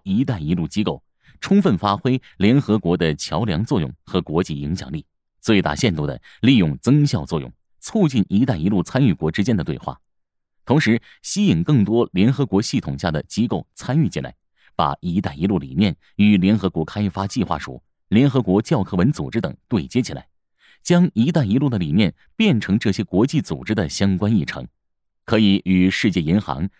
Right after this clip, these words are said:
I M F、国际移民组织、国际劳工组织等国际机构加强合作，充分发挥“一带一路”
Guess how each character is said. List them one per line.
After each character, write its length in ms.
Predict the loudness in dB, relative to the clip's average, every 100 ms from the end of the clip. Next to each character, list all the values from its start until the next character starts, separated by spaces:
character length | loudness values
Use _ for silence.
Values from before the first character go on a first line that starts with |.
| _
I 140 | -4 -2
M 260 | 0 -2
F、 220 | -2 -4 _ _ _ 0
国 180 | 2
际 160 | 2 0
移 140 | 2 4
民 180 | 4
组 160 | 2 -4
织、 220 | -4 -6 -6 _ _
国 160 | 2
际 180 | 4 2
劳 240 | 0 0 2
工 220 | 2 2
组 180 | 0 -4
织 160 | -4 -6 _
等 240 | 2 4 4
国 200 | 2 2
际 160 | 0
机 160 | -4 -4
构 160 | -4 -8 _
加 240 | -6 -6
强 240 | -4 -2 -2
合 180 | -2
作， 240 | -6 -6 -8 _ _ _ _
充 300 | 0 4 4
分 160 | 2
发 240 | -2 -2 0
挥 260 | 2 0 0
“一 160 | -2 -2
带 100 | -2
一 140 | -2
路” 180 | -2